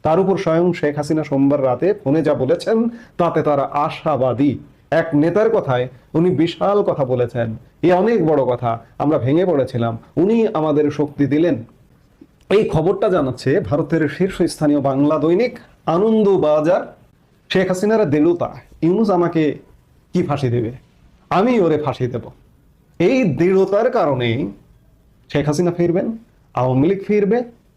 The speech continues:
আওয়ামী লীগ নেতৃত্বের মনোবল চাঙ্গা হবে। মনোবল চাঙ্গা হয়েছে, আনন্দবাজারের প্রতিবেদন তাই বলছে। আনন্দবাজারে নেতাদের সাথে কথা বলেছে,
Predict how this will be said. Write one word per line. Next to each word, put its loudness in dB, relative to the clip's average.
আওয়ামী 0
লীগ 2
নেতৃত্বের 0
মনোবল 2
চাঙ্গা 0
হবে। -2
মনোবল 2
চাঙ্গা 2
হয়েছে, -2
আনন্দবাজারের 2
প্রতিবেদন 0
তাই 0
বলছে। -2
আনন্দবাজারে 2
নেতাদের 2
সাথে -2
কথা 0
বলেছে, -2